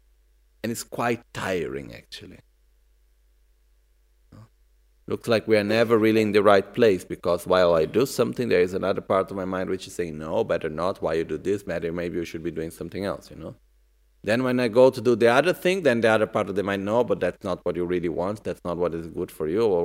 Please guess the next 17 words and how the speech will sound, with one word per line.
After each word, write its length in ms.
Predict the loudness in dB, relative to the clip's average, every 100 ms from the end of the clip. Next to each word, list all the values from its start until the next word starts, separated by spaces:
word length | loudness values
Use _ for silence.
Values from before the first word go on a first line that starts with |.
| 2
or 60 |
whatever, 440 | 2 4 2 0 -8
okay? 300 | -10 -14 -14 _ _ _ _ _ _ _ _ _ _ _
It's 140 | -20 -8
quite 340 | -2 -2 -2 -2
tiring, 440 | 0 2 0 -6
this 160 | -10 -10
whole 200 | -12 -12
thing. 180 | -16 -16 _ _ _ _ _ _ _ _ _ _ _ _ -20 -20 _ _
I 100 | -4
could 200 | 0 -2
see 320 | -2 -2 -2
it 180 | -2 -4
very 260 | 4 6 6
clearly 500 | 2 2 6 6 4
because 500 | -2 0 2 2 -2 2
personally, 800 | 2 2 -4 -4 -2 -2 -4